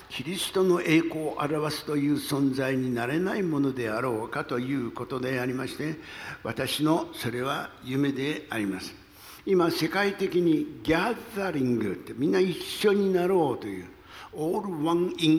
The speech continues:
ンクライスト、キリストにあって一つになろうという運動がありますが、ね、ペンテコステの人は威厳を語らなければ一人前でないみたいな言い方しますが、それは間違い。威厳を語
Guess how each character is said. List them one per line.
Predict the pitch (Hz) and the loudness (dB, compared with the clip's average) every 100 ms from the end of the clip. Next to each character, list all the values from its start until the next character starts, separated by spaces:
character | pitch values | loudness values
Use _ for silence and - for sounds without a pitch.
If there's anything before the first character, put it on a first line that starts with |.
| 160 | 4
ン | |
ク | - | -6
ラ | 147 | -4
イ | 131 | -2
ス | 107 | -4
ト、 | 110 | -6
キ | - 139 | -4 -4
リ | 185 | -4
ス | 190 | -4
ト | 214 | -4
に | 196 175 | -2 0
あ | |
っ | 175 | -2
て | - 139 | -6 -6
一 | - - - - | -6 -6 -6 -8
つ | - - | -8 -8
に | 139 120 | -4 -4
な | 113 107 | -4 -2
ろ | 127 127 101 | 0 0 -2
う | - | -6
と | 135 | -6
い | 127 135 | -4 4
う | 165 147 - - - - | 6 6 2 -10 -14 -4
運 | 143 160 185 175 | 4 4 4 0
動 | - 170 160 151 | 0 0 0 -2
が | 147 - | -4 -2
あ | 135 | 0
り | 131 | 2
ま | 131 127 | 2 0
す | - - 98 90 92 92 - | -4 -8 -8 -8 -8 -10 -6
が、 | 110 101 - - - - - - | -2 -2 -4 -16 -20 -20 -20 -16
ね、 | 107 147 143 - - - | -6 -4 -4 -10 -18 -4
ペ | 202 | -2
ン | |
テ | 208 | 0
コ | 240 226 | 0 0
ス | - | 2
テ | |
の | 135 | 2
人 | 113 120 | 2 -2
は | 113 123 | -4 -4
威 | 123 | -2
厳 | 147 185 185 | 2 2 2
を | |
語 | 185 160 | 0 -2
ら | 165 | -2
な | 151 151 | -2 -2
け | 139 | -2
れ | 131 | -4
ば | 117 | -6
一 | 117 135 | -6 -2
人 | 147 139 | 2 2
前 | 143 135 | 2 -4
で | 135 | -4
な | 143 151 | -4 -2
い | |
み | 135 123 | -4 -4
た | 127 | -6
い | 117 | -6
な | |
言 | 110 131 | -4 -4
い | |
方 | 131 113 | -4 -6
し | 104 113 | -6 -8
ま | 123 | -10
す | - | -8
が、 | 170 | -8
そ | - 127 | -6 -4
れ | 131 | -2
は | 139 | -2
間 | 123 110 | -2 -4
違 | - 120 - - - | -4 -6 -8 -14 -12
い。 | 135 131 | -6 -2
威 | |
厳 | 180 214 | 0 0
を | 208 | -2
語 | 175 | -4